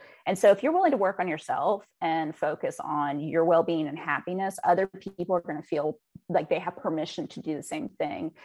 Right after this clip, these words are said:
And when people are happy, they wanna work and work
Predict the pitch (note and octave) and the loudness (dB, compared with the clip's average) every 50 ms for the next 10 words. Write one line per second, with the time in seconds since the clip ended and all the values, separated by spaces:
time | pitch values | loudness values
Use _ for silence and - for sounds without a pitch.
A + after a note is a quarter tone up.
0 | - - - - - - D#4 - - D#4 D#4 D#4+ C4+ - - - - - - G#3 | -20 -14 -6 -2 0 0 0 0 0 2 4 4 4 4 2 0 0 2 2 2
1 | - - C#4 D4+ D#4+ D#4+ D4 - - - F#3+ F#3+ G#3 G#3 G#3+ F#3 F#3+ G3 G3 F3+ | 0 -2 -4 -4 -6 -8 -10 -12 -12 -2 4 6 6 8 8 6 4 2 2 0
2 | D#3+ C#3 E3+ D#3+ C3+ - - - - E3 E3 E3 D3+ - | 0 2 2 2 2 2 -2 -6 -6 -4 -4 -4 -4 -4